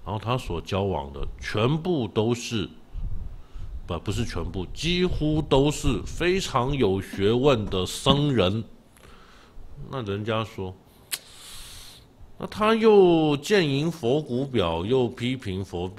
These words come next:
佛教做圆道圆毁篇。但是为什么来往的又是有学问的，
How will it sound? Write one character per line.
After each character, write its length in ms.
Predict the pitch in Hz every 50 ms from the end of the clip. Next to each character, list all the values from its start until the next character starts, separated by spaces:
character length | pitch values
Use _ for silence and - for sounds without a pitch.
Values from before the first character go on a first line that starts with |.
| 113 107 - - -
佛 320 | - - - - 90 98
教 240 | 95 - 120 107 98
做 260 | - - 123 120 107
圆 340 | 92 87 87 85 90 98 104
道 300 | 104 - 113 107 95 87
圆 220 | 82 82 80 80 92
毁 360 | 104 101 - - 78 71 67
篇。 420 | 67 - - - 85 80 85 90 92 - - _ _ - - _ _ _ _ _ _ - - - - - - _ _ _ _ _ _
但 140 | - - 180
是 60 | 180 185
为 100 | 196 170
什 160 | - - 104
么 120 | 104 104
来 220 | 101 98 98 113 127
往 240 | 127 104 87 85
的 120 | 85 85 92
又 240 | 98 123 123 110 95
是 220 | - 113 113 98
有 200 | 87 80 76 73
学 240 | - - - 78 78
问 380 | 85 90 95 95 90 85 85
的， 200 | 80 82 78 76